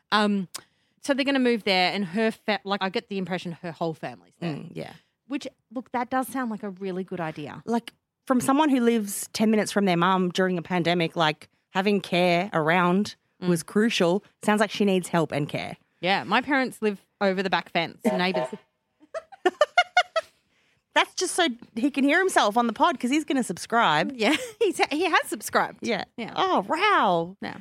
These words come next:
Speaker 2: That's, we got a listener. <laughs> That's, that's what we're doing it for.
Speaker 1: This, Levi would do that if he, um, saw some people recording a podcast. He's like, "Oh, you should listen to my girl, my ex-girlfriend's podcast.
Speaker 2: Yeah.
Speaker 1: Never forget." Um,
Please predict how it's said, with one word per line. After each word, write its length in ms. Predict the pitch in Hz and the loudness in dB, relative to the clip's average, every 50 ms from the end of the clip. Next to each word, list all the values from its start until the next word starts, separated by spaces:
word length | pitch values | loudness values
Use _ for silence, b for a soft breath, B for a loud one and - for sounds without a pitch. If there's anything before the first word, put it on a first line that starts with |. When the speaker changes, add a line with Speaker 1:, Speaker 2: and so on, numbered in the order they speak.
| 185 _ _ _ _ - | -18 _ _ _ _ -12
Speaker 2:
That's, 160 | 277 156 - _ - | -12 -12 -12 _ -4
we 140 | 262 339 392 | -2 0 0
got 160 | 415 494 466 | 2 0 0
a 20 | 339 | 0
listener. 460 | 214 220 - - - 170 147 151 151 - _ | 0 -2 -2 -2 -4 -6 -6 -6 -12 -18 _
<laughs> 1040 | - - 220 - - _ _ _ _ - 220 - - - _ _ _ _ _ _ - | -4 -2 -2 -2 -4 _ _ _ _ -16 -14 -14 -14 -18 _ _ _ _ _ _ -16
That's, 160 | 190 208 - _ _ _ _ _ - | -16 -16 -16 _ _ _ _ _ -10
that's 180 | 254 254 - - | -10 -10 -6 -4
what 160 | 262 233 - | -4 -4 -4
we're 80 | 208 190 | -6 -6
doing 240 | 190 196 202 196 | -4 -4 -2 -4
it 80 | - - _ _ | -4 -8 _ _
for. 160 | - 185 208 190 - - | -12 -10 -10 -10 -10 -4
Speaker 1:
This, 180 | 240 370 370 - | -4 -4 -2 0
Levi 360 | 226 269 330 359 370 403 320 | 2 2 2 4 4 2 2
would 140 | 214 175 170 | 2 0 0
do 140 | 160 156 151 | 0 0 2
that 160 | 143 139 143 | 2 2 0
if 100 | 165 170 - | 0 -2 -4
he, 340 | - 185 156 151 151 - - _ _ _ - | -4 -2 -2 -4 -6 -10 -14 _ _ _ -4
um, 380 | 180 170 160 151 147 143 - - _ _ _ _ | -2 -2 -2 -2 -6 -8 -10 -14 _ _ _ _
saw 240 | - - - 185 165 | -12 -4 -2 0 0
some 120 | 160 - 165 | 0 0 -2
people 180 | 170 156 156 147 | -2 -2 -2 -4
recording 320 | 156 - 180 156 156 143 | -4 -2 -2 -2 -2 -2
a 40 | 143 | -4
podcast. 340 | - 156 147 - 151 143 - | -6 -6 -6 -4 -4 -4 -2
He's 140 | - 185 190 | -2 -2 -2
like, 100 | 202 - | -2 2
"Oh, 80 | - 320 | 2 4
you 120 | 320 311 | 4 4
should 160 | 302 - 392 | 2 2 2
listen 200 | 339 381 - 415 | 2 0 0 0
to 120 | 392 - 440 | -2 0 0
my 120 | 453 427 339 | 2 2 2
girl, 120 | 262 - | 2 2
my 160 | - 233 247 247 | 2 2 2 2
ex-girlfriend's 460 | 240 - - - 240 262 - 285 277 - | 0 -2 -2 0 0 0 2 0 -2 -2
podcast. 520 | - - 240 226 - - 196 175 151 - | -4 -10 -10 -8 -2 -2 0 0 0 0
Speaker 2:
Yeah. 140 | 247 254 254 | 0 0 2
Speaker 1:
Never 180 | 247 220 220 226 | 2 2 0 0
forget." 400 | 220 226 202 226 247 240 190 - b b b b b b b b b b b b b _ - | -2 -2 -2 0 0 0 -2 -4 b b b b b b b b b b b b b _ -2
Um, 400 | 226 226 220 214 208 202 190 - | 0 0 2 2 0 0 -2 -4